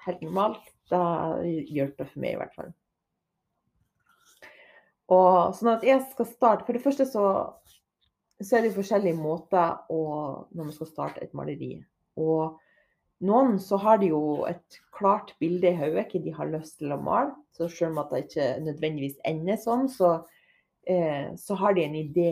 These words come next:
om hva de vil male. Og kanskje har du et bilde også ut av det, eh, og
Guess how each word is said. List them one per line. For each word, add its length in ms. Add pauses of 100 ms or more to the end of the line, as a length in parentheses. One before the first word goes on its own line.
(120)
om 240
hva 320
de 160
vil 180
male. 300 (1500)
Og 240
kanskje 320
har 180
du 140
et 240 (120)
bilde 380
også 280
ut 160
av 60
det, 120 (760)
eh, 640 (100)
og 160